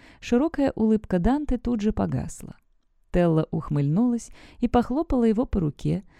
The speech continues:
собираясь, наконец, отстраниться, когда они достигли вершины моста.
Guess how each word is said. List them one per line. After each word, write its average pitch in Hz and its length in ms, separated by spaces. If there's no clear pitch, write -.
собираясь, 190 540
наконец, 175 520
отстраниться, 175 920
когда 180 280
они 165 140
достигли 214 480
вершины 170 480
моста. 160 480